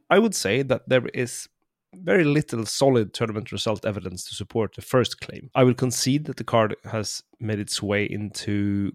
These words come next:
quite a few existing archetypes, but warped is a strong overstatement at this point in time, in my view at least. And on the contrary, I would say that Legacy seems to be doing rather well currently.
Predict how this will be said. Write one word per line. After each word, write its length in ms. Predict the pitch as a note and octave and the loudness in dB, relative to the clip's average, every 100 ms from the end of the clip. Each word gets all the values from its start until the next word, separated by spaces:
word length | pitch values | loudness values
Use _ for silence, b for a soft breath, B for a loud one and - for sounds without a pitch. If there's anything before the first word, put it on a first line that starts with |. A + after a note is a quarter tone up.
| - | -4
quite 180 | A2 | -4
a 60 | G#2+ | -2
few 120 | - | -4
existing 480 | G#2 - - - A#2 | -4 -4 -4 -4 -8
archetypes, 580 | - G#2+ C3 C3 D3 F#3 | -4 -4 -2 0 -2 -2
but 240 | - G2+ - | -8 -10 -10
warped 800 | F#2 F#2+ A2+ C3+ - - - - - | -10 2 6 6 6 -4 -18 -16 -6
is 200 | A2+ G#2+ | -6 -4
a 40 | |
strong 520 | - - D#3 A2+ G2 - _ - - | -4 4 6 6 4 -10 _ -10 2
overstatement 560 | C3 G#2+ G#2+ - G2+ | 4 4 -4 -6 -14
at 60 | - | -12
this 160 | F#2+ | -12
point 200 | - A2 - | -8 -10 -10
in 60 | G#2 | -8
time, 260 | G#2 - - | -8 -8 -10
in 280 | G#2 G2 F#2+ | -6 -4 -2
my 180 | A2+ G#2+ | 0 0
view 200 | F2+ - | -2 -10
at 160 | - - | -12 -14
least. 240 | - - - b - | -14 -14 -20 b 0
And 460 | G#2+ A2 A2 A2 - | 4 4 2 0 -2
on 100 | A#2+ | -2
the 60 | A2+ | 2
contrary, 300 | D#3 D#3 A2 | 2 4 4
I 20 | |
would 140 | G#2+ | 4
say 80 | A#2 | 2
that 140 | G#2+ G2+ | 0 2
Legacy 360 | A#2+ A#2 A2 | 2 2 0
seems 300 | G2+ A2 G2+ | -2 -4 -4
to 60 | A2 | -4
be 60 | G#2 | 0
doing 220 | G#2 G2+ | 0 0
rather 200 | F#2+ F#2 | -2 0
well 340 | F#2+ D#3+ D2 - | 4 4 2 -6
currently. 580 | - - - G#2 - | -6 -6 -6 -12 -14